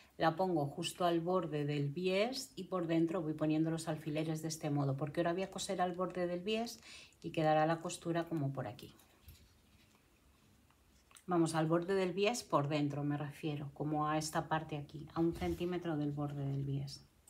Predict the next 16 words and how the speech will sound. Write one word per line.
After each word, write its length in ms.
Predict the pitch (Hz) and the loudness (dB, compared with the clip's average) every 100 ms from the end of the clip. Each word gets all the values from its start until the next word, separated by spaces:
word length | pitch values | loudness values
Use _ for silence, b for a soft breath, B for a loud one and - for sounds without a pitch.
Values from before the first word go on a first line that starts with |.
| - - _ - - - _ _ _ _ - - - _ _ - - - - _ _ - - - _ _ _ - - - - b b b b b b _ _ _ - | -20 -20 _ -20 -20 -20 _ _ _ _ -20 -20 -20 _ _ -20 -18 -18 -18 _ _ -20 -20 -20 _ _ _ -20 -20 -20 -20 b b b b b b _ _ _ -10
Y 80 | |
así 240 | 165 - 165 | -8 -4 -2
voy 180 | 160 156 | 0 2
a 140 | 156 | 0
ir 240 | 156 - - | -2 -6 -16
sujetando 880 | - - 160 - 147 156 156 151 143 - | -12 -10 -10 -10 -4 -2 -2 -4 -8 -6
todos 380 | 175 165 151 147 | -4 -2 -2 -6
los 220 | 151 143 | -8 -6
alfileres. 960 | 151 143 - 147 147 160 269 - - - _ - - - - - | -6 -8 -8 -6 -6 -6 -8 -10 -16 -20 _ -16 -14 -14 -14 2
En 160 | 165 165 | 6 6
esta 240 | - 196 | 6 6
parte 440 | - 160 - 208 | 6 6 4 2
estoy 260 | 127 - 139 | 2 2 2
reposicionando 1000 | 156 156 160 147 143 143 151 147 139 127 | 2 2 2 0 0 2 6 6 6 4
los 240 | 131 127 | 4 2
alfileres 720 | 156 160 - 143 147 151 160 | 0 0 0 2 2 0 -4